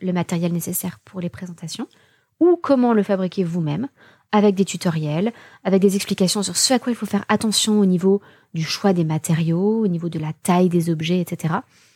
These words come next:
pour que vous ayez tous les éléments afin de réellement mettre en pratique la pédagogie Montessori telle qu'elle est prévue, avec un matériel de qualité, mais que vous aurez réuni ou fabriqué à petit prix. Voilà, c'est tout pour aujourd'hui.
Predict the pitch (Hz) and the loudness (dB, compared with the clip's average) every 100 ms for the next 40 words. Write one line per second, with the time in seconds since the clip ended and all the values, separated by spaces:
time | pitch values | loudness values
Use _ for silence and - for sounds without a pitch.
0 | - _ _ - 381 320 262 190 185 - | -20 _ _ -2 0 4 4 4 0 -2
1 | _ - 392 339 254 240 208 202 190 165 | _ 0 2 4 4 2 2 2 2 0
2 | 180 - _ _ _ _ 220 226 - 254 | -6 -14 _ _ _ _ -2 0 0 0
3 | 220 202 214 - 170 277 330 294 277 233 | 0 0 -2 -6 -2 2 4 2 0 0
4 | - 202 208 202 214 180 190 185 180 180 | -2 -4 -4 -4 -4 -4 -2 -2 0 -2
5 | 175 170 - 226 247 - 311 262 - 196 | -4 -4 -4 -4 -2 2 2 2 0 2
6 | 214 226 - 185 160 - _ _ _ _ | 2 -2 -6 -6 -6 -12 _ _ _ _
7 | _ 214 208 233 220 196 185 196 180 185 | _ 2 4 4 2 2 2 2 2 2
8 | 190 _ 170 285 277 202 - 294 262 - | 0 _ -2 0 2 0 0 0 0 0
9 | 220 220 220 214 214 - - _ - 190 | 0 2 2 2 0 -2 -20 _ -4 2
10 | 226 190 180 - 208 202 185 170 - 165 | 2 4 2 0 -2 0 2 0 -2 -8
11 | 208 - 165 160 - - - _ _ _ | -6 -6 -6 -6 -10 -18 -20 _ _ _
12 | - - _ _ - 170 147 - - 175 | -16 -16 _ _ 0 2 2 -4 -10 -6
13 | 190 190 196 196 202 214 | -4 0 2 4 2 0